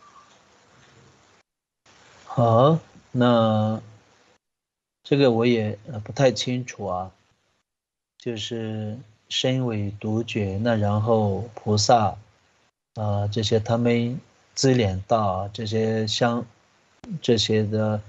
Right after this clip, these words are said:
呃，就是资粮到位的这些啊，他们的相续当中的，就是，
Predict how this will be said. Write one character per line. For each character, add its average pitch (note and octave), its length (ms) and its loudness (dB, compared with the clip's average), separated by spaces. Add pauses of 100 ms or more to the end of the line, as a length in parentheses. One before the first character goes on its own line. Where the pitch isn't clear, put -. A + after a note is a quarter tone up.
(380)
呃， G#2+ 160 -6
就 A2 160 -2
是 G#2+ 320 -2 (840)
资 - 160 2
粮 A2 200 2
到 A#2 160 0
位 A2 160 -4
的 G#2 160 -8
这 G#2+ 180 -8
些 G#2+ 220 -2
啊， F#2 280 -4 (280)
他 B2 100 2
们 B2+ 160 2
的 G#2+ 120 -2
相 A2+ 220 -4
续 A2 200 -2
当 G#2+ 260 -4
中 G#2+ 220 -2
的， G2 240 0 (420)
就 A2 160 0
是， G2+ 460 -2